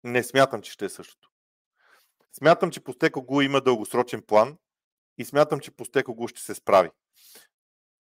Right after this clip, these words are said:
Ако ме питате дали Постекоглу ще направи Тотнъм шампион,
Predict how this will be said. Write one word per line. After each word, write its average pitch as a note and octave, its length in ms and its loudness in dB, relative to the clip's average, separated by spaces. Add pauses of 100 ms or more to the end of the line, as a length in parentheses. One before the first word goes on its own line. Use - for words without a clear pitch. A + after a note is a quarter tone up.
(120)
Ако B2 140 0
ме G#2+ 100 0
питате G3 280 0
дали F3+ 180 0
Постекоглу E3 420 -4
ще D3 120 -8
направи D3+ 280 2
Тотнъм D3+ 260 -4
шампион, A#2 460 -4